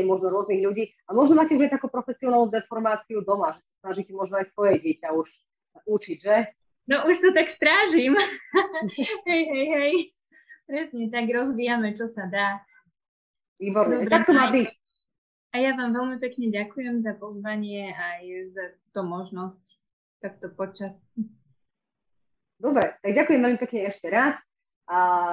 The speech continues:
Speaker 1: dám vám všetkým vedieť, kedy tento podcast bude online. A, a keď ho vlastne už počúvate, tak už online vlastne je na mojom YouTube kanáli alebo na Spotify, kde si ho môžete vy počuť v au-, audio verzii.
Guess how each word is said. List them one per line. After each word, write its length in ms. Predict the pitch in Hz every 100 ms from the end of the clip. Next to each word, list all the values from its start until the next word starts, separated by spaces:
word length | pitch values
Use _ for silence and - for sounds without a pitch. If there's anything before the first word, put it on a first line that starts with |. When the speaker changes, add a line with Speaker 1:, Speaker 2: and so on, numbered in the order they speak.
| 170
Speaker 1:
dám 240 | 170 226 208
vám 40 | -
všetkým 220 | - 160
vedieť, 220 | 196 226 -
kedy 140 | 185 185
tento 160 | 180 _
podcast 260 | 170 - -
bude 160 | 170 175
online. 560 | 254 277 247 226 220 - _ _ -
A, 80 | 175 175 170 147
a 60 | -
keď 240 | 208 190
ho 80 | 185
vlastne 160 | 185 175
už 20 | -
počúvate, 480 | 226 240 208 202 202
tak 160 | 190 175
už 160 | 165
online 240 | 185 180 160
vlastne 320 | 165 - 170
je 160 | 214 240
na 80 | 208
mojom 160 | 196 208
YouTube 280 | 226 233 -
kanáli 400 | 202 196 185 185
alebo 240 | 220 254
na 160 | 254 240
Spotify, 480 | - 214 202 - -
kde 80 | _
si 40 | 202
ho 60 | 175
môžete 280 | 175 _ 165
vy 120 | - 175
počuť 320 | - 175 - -
v 80 | -
au-, 200 | 208 220 190
audio 320 | 214 208 190 175
verzii. 560 | 196 185 185 196 175